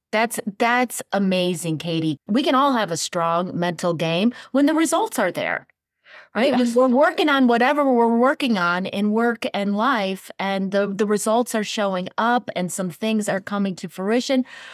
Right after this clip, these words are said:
Speaker 1: that can create some mental m-, uh, momentum. But you're talking about coming into a world championship race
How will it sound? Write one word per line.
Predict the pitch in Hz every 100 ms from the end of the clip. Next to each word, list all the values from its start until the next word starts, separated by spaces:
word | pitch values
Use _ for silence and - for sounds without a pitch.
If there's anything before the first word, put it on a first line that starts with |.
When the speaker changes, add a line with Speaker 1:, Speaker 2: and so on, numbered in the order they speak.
| -
Speaker 1:
that | - 190 202 214
can | - 214
create | 196 208 208 208 190 190 185
some | - 196 185 175 170
mental | 190 196 190 196 202 190 196 180 175 -
m-, | 185 190 -
uh, | 175 165
momentum. | 170 175 175 240 233 151 95 151 165 _ _ - - - -
But | 202
you're | 190 220 320
talking | - 202 196 185 175 170
about | 165 170 165 160 170 - - - - - _ _
coming | - 214 220 220
into | - 190 190 180 196 175 175
a | 170
world | 170 190 196 196 196 208 - -
championship | - 202 190 190 170 185 170 - -
race | 170 196 208 156 143 165 - -